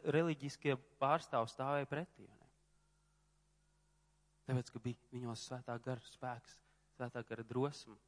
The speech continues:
viņi to izdarīja. Ne? Arī mums tas ir dots. Arī mums ir tas dots. Vai tik mēs esam gatavi cīnīties?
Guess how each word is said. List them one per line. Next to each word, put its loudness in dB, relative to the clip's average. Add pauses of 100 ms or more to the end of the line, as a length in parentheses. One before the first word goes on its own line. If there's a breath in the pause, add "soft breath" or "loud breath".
(380)
viņi -16
to 0
izdarīja. -8 (1400)
Ne? -20 (3000 soft breath)
Arī -6
mums -6
tas -12
ir -12
dots. -8 (1500)
Arī -4
mums -8
ir -20
tas -14
dots. -18 (1700)
Vai -8
tik -10
mēs -6
esam -6
gatavi 0
cīnīties? -12